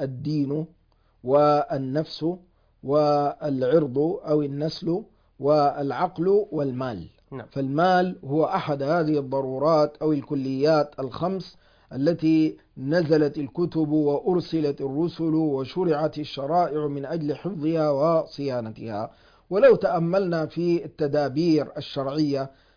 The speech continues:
Speaker 1: في حفظ هذا المال، آه، نجد بأن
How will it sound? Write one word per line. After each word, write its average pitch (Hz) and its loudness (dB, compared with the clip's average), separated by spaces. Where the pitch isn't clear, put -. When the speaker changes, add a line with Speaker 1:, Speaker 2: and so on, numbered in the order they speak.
Speaker 1:
في 143 -4
حفظ 175 -2
هذا 156 4
المال، 147 -2
آه، 143 -2
نجد 175 2
بأن 170 0